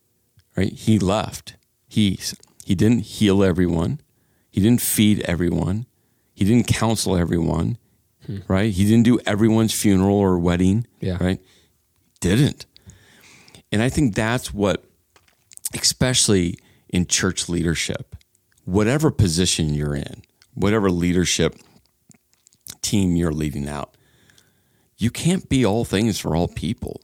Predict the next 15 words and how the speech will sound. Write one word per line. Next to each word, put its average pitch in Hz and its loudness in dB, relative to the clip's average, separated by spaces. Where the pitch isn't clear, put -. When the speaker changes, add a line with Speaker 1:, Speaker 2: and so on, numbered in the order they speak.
Speaker 2:
Yeah. 90 -10
Speaker 1:
At - -18
the - -6
end 160 2
of 127 2
the 85 0
day, 76 -6
God 107 -2
has 107 -2
called 85 -4
you 95 2
to 110 -2
lead 90 0
in 80 -6
health. - -10